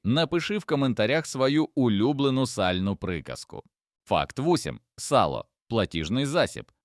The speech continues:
Раніше сало обмінювали на інші товари. Хтось на чоботи, хтось на роботу в кузні.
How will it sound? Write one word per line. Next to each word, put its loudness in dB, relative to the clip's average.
Раніше -2
сало 0
обмінювали 0
на 0
інші 0
товари. 0
Хтось -2
на -2
чоботи, -2
хтось -2
на 2
роботу 2
в -6
кузні. -2